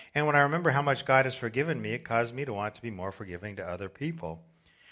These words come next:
Really, and, and, and the formula is, is, is not that hard to put together. It goes something like this.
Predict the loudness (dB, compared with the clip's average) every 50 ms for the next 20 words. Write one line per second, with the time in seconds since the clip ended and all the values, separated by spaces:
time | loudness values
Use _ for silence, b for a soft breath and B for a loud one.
0 | b b b 4 4 4 4 2 0 0 2 0 -2 0 -2 0 0 -2 -2 0
1 | 2 2 2 4 4 4 4 2 2 2 2 2 2 2 0 -4 -10 -14 -14 -10
2 | -6 -4 -4 -4 -4 -8 -12 -12 -10 -10 -10 -8 -4 0 2 2 2 2 2 2
3 | 2 0 -4 -10 -4 0 2 4 4 4 2 -2 -8 -10 -10 -10 -8 -8 -10 -10
4 | -10 -10 -14 -10 -4 0 2 2 2 2 0 -4 -12 -14 -16 _ _ _ _ _
5 | _ _ _ _ _ _ _ _ _ _ _ _ _ _ _ _ _ _ _ _
6 | _ _ _ _ _ _ -6 -6 -4 0 2 2 2 0 -4 -10 -12 -8 -8 -8
7 | -6 -6 -6 -2 0 -2 -2 -2 -2 -2 -2 -2 -2 -4 -10 -14 -14 -14